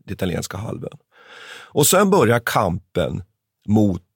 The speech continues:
den klassiska kampen får man ju säga, mot Kartago, som ju pågår sen då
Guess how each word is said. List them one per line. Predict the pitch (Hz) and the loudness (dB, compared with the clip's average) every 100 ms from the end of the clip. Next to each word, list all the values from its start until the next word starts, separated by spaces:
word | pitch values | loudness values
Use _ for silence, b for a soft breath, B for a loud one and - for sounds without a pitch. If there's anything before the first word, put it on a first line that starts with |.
| - - _ _ _ | -16 -16 _ _ _
den | - - | -2 0
klassiska | 156 139 - - 85 | 2 0 -2 -4 -4
kampen | - - - - | -4 -6 -10 -12
får | - | -4
man | 87 87 | -4 -2
ju | |
säga, | - 98 | -4 -6
mot | 95 90 | -6 -8
Kartago, | - 104 - 123 90 - - - - _ _ b b b b b b b | -4 -2 0 0 -2 -8 -16 -20 -20 _ _ b b b b b b b
som | - 117 | 0 4
ju | 117 | 4
pågår | - 113 95 101 | 2 0 0 0
sen | 98 87 - | 0 -2 -4
då | - - | -6 -10